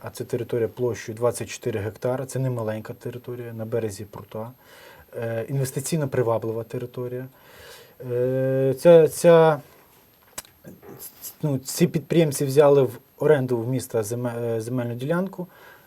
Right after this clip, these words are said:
не укладають угоду, тобто рі-,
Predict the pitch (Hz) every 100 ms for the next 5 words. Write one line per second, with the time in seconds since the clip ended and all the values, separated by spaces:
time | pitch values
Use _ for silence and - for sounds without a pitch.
0 | - 156 165 147 147 139 127 113 110 -
1 | - 131 160 185 180 185 _ _ _ _
2 | _ _ _ - 127 135 131 135